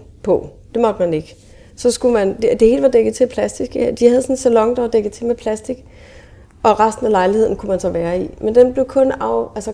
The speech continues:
afklædt, eller hvad det hedder, n-, når der var fine gæster. Så kunne vi, altså det hele var sådan helt skørt setup, så det var sådan nogle vilde kontraster at være rundt i. Og som jeg jo er, jeg skulle jo træne lidt, og jeg var også taget til Paris for at danse.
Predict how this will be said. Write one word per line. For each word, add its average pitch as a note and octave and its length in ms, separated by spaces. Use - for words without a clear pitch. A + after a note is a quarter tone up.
afklædt, G#3+ 560
eller F#3+ 140
hvad - 100
det A#3 80
hedder, A#3+ 160
n-, - 260
når A3 120
der G#3 100
var G3+ 300
fine B3+ 260
gæster. F3+ 280
Så - 120
kunne C#4 140
vi, B3+ 140
altså A3 140
det - 100
hele C#4+ 340
var C4+ 100
sådan C4+ 140
helt - 280
skørt - 320
setup, G#3 400
så A#3+ 100
det A#3 100
var A#3+ 60
sådan C#4 120
nogle C4 120
vilde D#4 160
kontraster - 640
at A#3 100
være A3 220
rundt A#3+ 220
i. - 240
Og F#3+ 180
som G#3+ 260
jeg G#3+ 160
jo C4 100
er, F#3 200
jeg G#3+ 220
skulle A3+ 240
jo C#3+ 240
træne F#3+ 340
lidt, F#3+ 140
og F#3 60
jeg F3+ 100
var F#3 80
også F#3+ 140
taget G#3+ 160
til G3+ 100
Paris G3 300
for F#3+ 100
at F3 100
danse. A#3+ 340